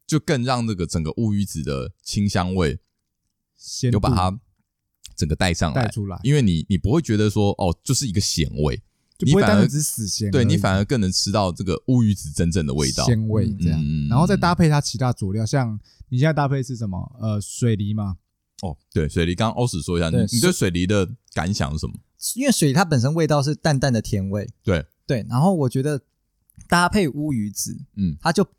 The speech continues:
Speaker 3: 整个淡化那个咸，然后达到一个完美的平衡。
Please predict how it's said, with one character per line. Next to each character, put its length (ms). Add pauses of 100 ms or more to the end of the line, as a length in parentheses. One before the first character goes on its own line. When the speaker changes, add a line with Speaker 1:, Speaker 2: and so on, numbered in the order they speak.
(140)
Speaker 3:
整 240
个 100
淡 320
化 220
那 80
个 100
咸， 340 (140)
然 100
后 80
达 200
到 120
一 60
个 200
完 160
美 120
的 80
平 280
衡。 140